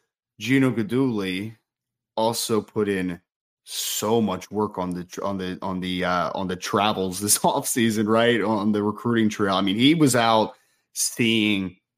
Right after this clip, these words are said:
everyone. I mean, it, obviously that's hyperbolic, but, like, he saw so many different quarterbacks, a lot of good ones too, a whole lot of good ones. Bear Bachmeier was one of those that he went out to see. And as soon as he saw him throw and, and talk to his coaches and everything,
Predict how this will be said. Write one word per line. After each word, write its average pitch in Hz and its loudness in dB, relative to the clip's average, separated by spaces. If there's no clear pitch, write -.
everyone. 185 4
I 151 2
mean, 170 4
it, 190 0
obviously 190 0
that's 196 2
hyperbolic, 156 0
but, 151 0
like, 135 -2
he 196 -4
saw 160 -2
so 147 -2
many 202 -2
different 190 -4
quarterbacks, 110 -4
a 101 -14
lot 147 -2
of 214 -4
good 208 0
ones 107 -4
too, 123 -2
a - -16
whole - 0
lot 113 2
of 98 -10
good 92 -8
ones. 92 -12
Bear 151 0
Bachmeier 175 0
was 143 0
one 190 6
of 330 0
those 120 2
that 113 -4
he 117 -2
went 110 -2
out 107 -2
to 98 -12
see. 104 -4
And 113 -2
as 113 -6
soon 127 -2
as 131 0
he 131 -6
saw 139 0
him 131 -10
throw 135 2
and, 123 0
and 107 -4
talk 123 -4
to 127 -6
his 120 -6
coaches 147 -4
and 156 -2
everything, 175 0